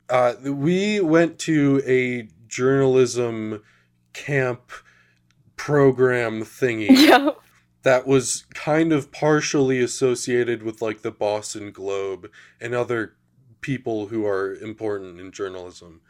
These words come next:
Speaker 2: Yes, <laughs> yes.
Speaker 1: And I don't really know how to explain it, but it, it was honestly really fun, and I had
Speaker 2: It
Speaker 1: a,
Speaker 2: was.
Speaker 1: I had a great time there. But also, that was, I, I never, like, told anyone there that I was, like,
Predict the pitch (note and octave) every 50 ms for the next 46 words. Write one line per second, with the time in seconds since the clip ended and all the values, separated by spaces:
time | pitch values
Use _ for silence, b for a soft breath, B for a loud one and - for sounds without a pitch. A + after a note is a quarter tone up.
0 | b b b b b - A#3+ A3+ C4 D#4+ D#4 A3+ F#3 G3+ A#3 - - - - G4
1 | F4+ F#4+ F#4+ D#4 F#4 D#4+ C4 - - C#4+ - A#4 - A#4+ A#4+ - - - _ _
2 | - B2+ C#3 C#3 C3 B2+ B2+ B2+ A#2 A#2 C3 C3 - _ _ - B2 C#3 D3+ D#3
3 | C#3+ B2+ A#2+ A#2 A2 G#2+ G2 G2 G2 G2 F#2+ F#2+ F#2 F#2 - - - G2+ F#2 F2+
4 | F2 - A2 G#2 G#2 G#2+ A#2+ B2+ C3+ C3 b b b b b b b - D#3 G3
5 | A3 A3 G3 G3 G3 G3 F#3 E3+ - - D#3+ D3+ C#3 B2+ A#2+ C3 D3 D3 C#3 B2+
6 | - - C3 A#2+ A2 G#2 G2+ G2 G2 G2 _ - A2+ A2+ A2 A#2 B2 - F4+ E4+
7 | D4+ C4+ B3 A#3 G#3+ G3 F#3+ F#3 F#3 F#3 - - B2+ C#3 E3 F3 E3+ D#3 C3+ C3+
8 | C#3 C3 B2+ B2+ - C#3+ C3 B2+ A#2+ A#2 A#2 A2 G#2+ G2+ G2 b b b b b
9 | b _ C#3+ C#3+ C#3+ C3+ - - C3+ D3 F3 F3+ - - D3 B2+ A#2 A2 G#2+ G#2+
10 | G#2 b b b b b b _ _ _ _ - C#3 D3 D#3 F3 G3+ A#3 A3 G3
11 | - - - - _ _ _ _ _ - B2+ D3+ E3+ F3+ - - D3 D#3+ D#3+ E3+
12 | F#3 G3+ G3 G3 F#3+ E3+ - _ _ - C3+ C3 C3 B2+ A#2+ - - - - B2+
13 | B2+ B2+ B2 A#2 A#2 A2 G#2+ G#2+ G#2 G2+ G2 F#2+ F#2+ F#2+ G2 F#2+ G2 F#2+ F#2+ -
14 | G2 F#2+ F#2+ F#2 F#2 F#2+ F2+ - - G#2+ G2 F#2 F2+ - -